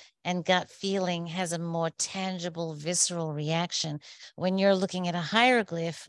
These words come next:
or when you knew how to look at a hieroglyph and you understood that the bird part of it could mean light and spirit. And when even birds, like the word bird, when you think of a bird, there's all of this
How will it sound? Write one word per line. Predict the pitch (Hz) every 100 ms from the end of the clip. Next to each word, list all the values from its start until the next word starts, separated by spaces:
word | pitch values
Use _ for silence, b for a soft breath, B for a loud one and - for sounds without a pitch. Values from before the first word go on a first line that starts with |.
| -
or | 160 151
when | 95 180
you | 175 160 -
knew | 165 180 190 202 202
how | 185
to | 160
look | 156 196
at | 196
a | 220
hieroglyph | 214 175 165 156 165 B B B 175
and | 190
you | 190 170 -
understood | 196 202 190 180 - 185 180 160
that | 170 165 -
the | 170
bird | 151 170 175 190 185 -
part | - 180 170
of | 165 143
it | - -
could | 185 170
mean | 170 170 170 165 160 B B _ _
light | 170 180 180 165 143
and | 160 160
spirit. | - - - 170 175 165 147 139 B B -
And | 185 180 175 147 - 151 _ _ _ -
when | 202 202 - -
even | 220 233 233 202
birds, | 170 269 254 143 139
like | 185 -
the | 156 190
word | 196 220 185 156
bird, | 185 208 175 131 151
when | 165 180
you | 180
think | 175 202 202
of | 175
a | 160
bird, | - 220 220 180 147
there's | 180 175
all | 165 190 196
of | 185 160
this | 170 160